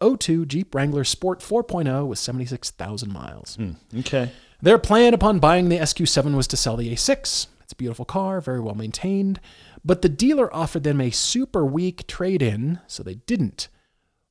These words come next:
Speaker 1: But Tyler's brother is a very interested buyer, and they work out a reasonable price that will more than cover their down payment on the S Q seven.
Speaker 2: Okay.
Speaker 1: Tyler estimates they'd sell it to him at thirteen thousand five hundred dollars, so they could probably get fifteen grand in the open market.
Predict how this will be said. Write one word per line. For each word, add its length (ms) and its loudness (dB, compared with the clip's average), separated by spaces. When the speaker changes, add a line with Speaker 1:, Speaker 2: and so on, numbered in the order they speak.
Speaker 1:
But 160 -8
Tyler's 340 6
brother 300 6
is 100 6
a 20 -2
very 220 4
interested 320 -4
buyer, 320 2
and 80 4
they 80 4
work 340 -8
out 120 -8
a 20 -14
reasonable 400 -8
price 380 0
that 120 -2
will 120 -4
more 240 0
than 120 0
cover 280 0
their 100 2
down 320 -2
payment 260 -2
on 120 -4
the 80 -4
S 100 -6
Q 140 -6
seven. 420 0
Speaker 2:
Okay. 360 -8
Speaker 1:
Tyler 240 2
estimates 520 2
they'd 180 0
sell 320 0
it 160 -8
to 200 2
him 340 0
at 200 -6
thirteen 440 -2
thousand 320 0
five 180 0
hundred 140 0
dollars, 420 4
so 80 -2
they 80 -4
could 160 -10
probably 240 -6
get 180 -10
fifteen 400 -6
grand 280 0
in 80 0
the 80 2
open 180 -4
market. 340 2